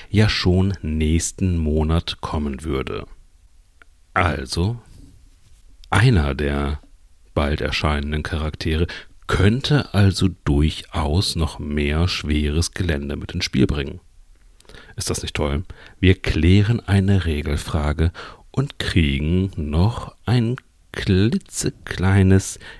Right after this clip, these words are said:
Informationshäppchen über die anstehenden Veröffentlichungen. So viel jetzt also zu den Neuigkeiten und,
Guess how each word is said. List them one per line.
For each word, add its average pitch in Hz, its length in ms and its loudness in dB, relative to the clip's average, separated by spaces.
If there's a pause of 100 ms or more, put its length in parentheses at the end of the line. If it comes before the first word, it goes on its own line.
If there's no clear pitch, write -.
Informationshäppchen 78 1500 0
über 73 340 -2
die 71 380 -6
anstehenden 73 720 -6
Veröffentlichungen. - 800 -4 (880)
So 95 200 4
viel 101 300 -2
jetzt - 220 0
also 69 400 -4
zu - 200 -4
den 69 360 -4
Neuigkeiten 76 1120 -4
und, 73 520 -8